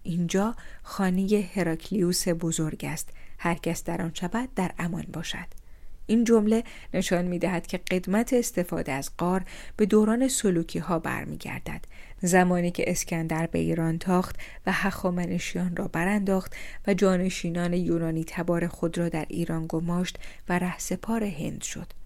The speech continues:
در انتهای این دو اتاق تو در تو باز هم به خروجی دیگری می‌رسیم که به بالکن طبقه سوم مشهور است، جایی که تقریباً در ضلع شمالی غار واقع شده است. در این فضای باصفا نشسته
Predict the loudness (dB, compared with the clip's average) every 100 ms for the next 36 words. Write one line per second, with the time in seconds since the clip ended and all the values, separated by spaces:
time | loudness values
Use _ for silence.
0 | -14 -12 -10 -10 -8 2 4 6 4 2
1 | 2 2 2 2 4 4 4 0 -2 0
2 | -2 -4 -2 -2 -2 2 2 2 -6 -10
3 | 2 4 4 2 2 2 0 0 2 2
4 | 2 2 0 0 0 0 2 2 2 0
5 | -2 -6 -6 4 4 6 4 2 2 2
6 | 2 0 0 0 0 -2 -2 -2 -2 -2
7 | -2 -4 -8 -8 -6 -6 -8 -10 -14 -10
8 | 4 6 6 2 0 0 0 2 4 2
9 | 0 -10 -2 2 4 4 2 2 0 0
10 | 0 0 0 2 0 0 0 0 -4 -6
11 | -4 -6 -6 -6 -6 -8 -10 -10 -10 -4
12 | 0 0 0 0 2 2 2 0 0 -2
13 | -2 -2 -2 -2 -4 -2 0 0